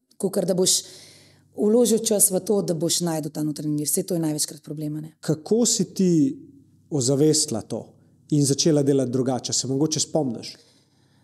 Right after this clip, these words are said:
Speaker 1: Em, s-, itak v vse-, v vsem pogovoru pa vsej komunikaciji, ampak to je bil nek, nek plod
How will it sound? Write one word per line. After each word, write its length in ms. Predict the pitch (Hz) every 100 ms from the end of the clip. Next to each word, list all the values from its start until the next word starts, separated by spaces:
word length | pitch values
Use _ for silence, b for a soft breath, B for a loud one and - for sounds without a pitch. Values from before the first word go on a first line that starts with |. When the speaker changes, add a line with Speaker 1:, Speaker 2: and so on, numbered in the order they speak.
| b b -
Speaker 1:
Em, 500 | 196 190 190 185 190 - - - _ _ _ _
s-, 180 | - 262
itak 440 | 220 208 190 -
v 120 | 233 185
vse-, 320 | 180 - 196
v 160 | - 190 -
vsem 320 | 185 - 202 202
pogovoru 500 | 180 165 190 190 185
pa 100 | 190
vsej 220 | - 196
komunikaciji, 720 | 196 185 180 175 190 190 202
ampak 260 | 180 - -
to 120 | 214
je 60 |
bil 120 | 190 190
nek, 300 | 196 196 247
nek 260 | 208 202 -
plod 480 | 220 233 226 226